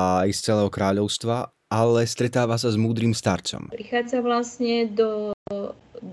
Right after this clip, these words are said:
Speaker 2: na miesto, kde častokrát sa človek musí dostať do samoty, aby vlastne odrazu videl veci, ktoré, ktoré nevi-, nevidel predtým. Takže stretne toho múdreho starca, lebo ho už môže vidieť.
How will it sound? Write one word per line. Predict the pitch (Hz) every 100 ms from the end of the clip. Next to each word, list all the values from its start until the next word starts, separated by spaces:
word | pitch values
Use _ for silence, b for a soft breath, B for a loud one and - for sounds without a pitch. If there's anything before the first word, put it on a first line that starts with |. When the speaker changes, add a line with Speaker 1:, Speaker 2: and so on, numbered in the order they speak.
| -
Speaker 2:
na | 247 214 220
miesto, | 220 208 220 220 - 220 214
kde | 220 196 208 208 202 202 202 - - - -
častokrát | 233 220 233 233 226 226
sa | 220
človek | - 220 226 214
musí | 220 233 - 202
dostať | 196 202 - 208
do | 190 190
samoty, | - 190 190 196 - 214 226 - - - 196
aby | 196 196
vlastne | 202 202 202 202 208 202
odrazu | 202 214 208 208
videl | 185 196 208 202
veci, | 185 190 - 208
ktoré, | - 196 196 196 190 -
ktoré | - 208 202 190 - - - -
nevi-, | - 208 220 220 208
nevidel | 208 202 196 165 156
predtým. | - - - - - - - - - _ - - - -
Takže | 180 185 196 202
stretne | 202 - 233 240 226 214
toho | 208 208
múdreho | 196 202 220 214 208
starca, | - 202 196 - 214
lebo | 208 202 208
ho | 214 208
už | 208
môže | 208 202 208 208
vidieť. | 202 202 175 - - - -